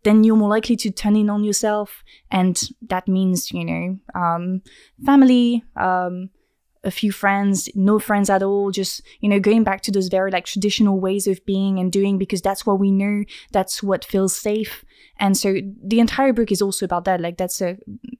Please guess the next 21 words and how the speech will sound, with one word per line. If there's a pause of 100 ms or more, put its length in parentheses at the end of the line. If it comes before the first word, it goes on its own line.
I
guess
that
would
be,
like,
the,
the
thesis,
obviously.
<laughs> (380)
Um, (360)
how
that
framework,
how
this
vision
of
society,
our,